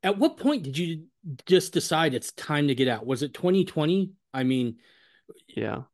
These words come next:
Speaker 1: <clears throat> that, that was, that was the time. That was, like, when you said, "I'm out. I can't do this anymore."
Speaker 2: That was my wake-up call, right? When I realized that I did not have the personal relationship with the Lord that I needed,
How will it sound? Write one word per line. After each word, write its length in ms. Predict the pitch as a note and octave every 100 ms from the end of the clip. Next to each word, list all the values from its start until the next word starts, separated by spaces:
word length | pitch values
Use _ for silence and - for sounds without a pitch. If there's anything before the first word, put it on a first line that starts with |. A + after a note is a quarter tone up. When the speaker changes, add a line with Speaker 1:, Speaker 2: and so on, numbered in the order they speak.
| _ -
Speaker 1:
<clears throat> 360 | - - _
that, 320 | D#3 D#3+ C#3
that 200 | C#3 C#3+
was, 200 | C3+ B2
that 320 | D3 C3+ C3 C3+
was 160 | B2
the 80 | C3+
time. 340 | - G2+ F#2+
That 200 | A2 A#2
was, 320 | A#2+ A2 - - -
like, 320 | A#2+ A2+ G2+
when 120 | A#2
you 100 | A2
said, 260 | G#2 A#2 G#2
"I'm 180 | G#2+ G2+
out. 220 | G2+ G2
I 100 | G#2
can't 260 | A#2 G#2
do 160 | G2 G#2
this 200 | G#2 -
anymore." 400 | G#2+ G#2 G#2+ A2+ _ _ _ _ -
Speaker 2:
That 240 | D3 G3+
was 200 | F#3+ C3
my 260 | C3 C#3 C#3
wake-up 380 | A#2+ A#2 - -
call, 420 | - A#2 - - _ _ -
right? 160 | C#3
When 180 | C#3+ D3
I 80 | D#3+
realized 600 | E3 D#3+ D#3 C#3+ C#3+ C3+
that 120 | C3+
I 160 | C3 C#3
did 220 | C3+ B2
not 320 | B2+ B2+ C3 -
have 320 | C#3+ B2+ B2+ -
the 100 | C3+
personal 460 | - C3+ - - A#2+
relationship 680 | A#2 B2 A#2+ A#2 - A#2
with 100 | C#3
the 100 | -
Lord 280 | A#2+ A#2+ B2
that 100 | A#2+
I 80 | A#2
needed, 420 | B2 B2 B2 B2